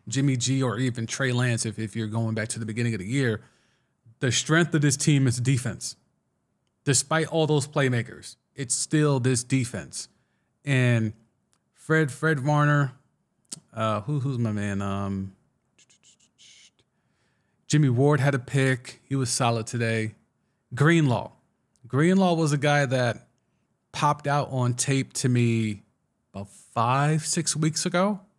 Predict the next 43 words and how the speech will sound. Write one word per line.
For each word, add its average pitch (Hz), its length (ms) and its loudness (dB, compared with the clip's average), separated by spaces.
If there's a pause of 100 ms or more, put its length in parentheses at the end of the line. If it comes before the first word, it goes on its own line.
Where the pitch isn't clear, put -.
(1040)
he 139 140 0
just 139 200 0
popped 139 300 0
out 117 300 -2 (640)
on 131 220 -2
tape, 127 380 0
and 123 120 -2
I've 120 100 2
been 117 120 -2
kinda 135 240 0
locking 123 440 0
in 131 220 -2
on 117 200 -4
him 117 360 -2
ever 113 240 -4
since. 123 440 0
And 104 340 -4 (100)
ever 123 220 -2
since 151 260 2
then, 147 140 0
he's 131 100 0
just 131 200 -2
been 123 160 0
making 127 260 -2
plays 123 280 -4
consistently, - 880 -8 (340)
consistently 123 760 -2
picking 135 300 -2
the 120 60 -2
ball 127 340 2
off. 131 320 2 (400)
You 123 60 -4
know, 120 60 2
they 113 80 0
use 131 240 0
him 131 120 2
off 120 120 -2
the 107 140 -6
edge 120 120 -4
sometimes 127 580 -2
in 110 100 -2
blitz 120 260 -6
packages. 123 760 -2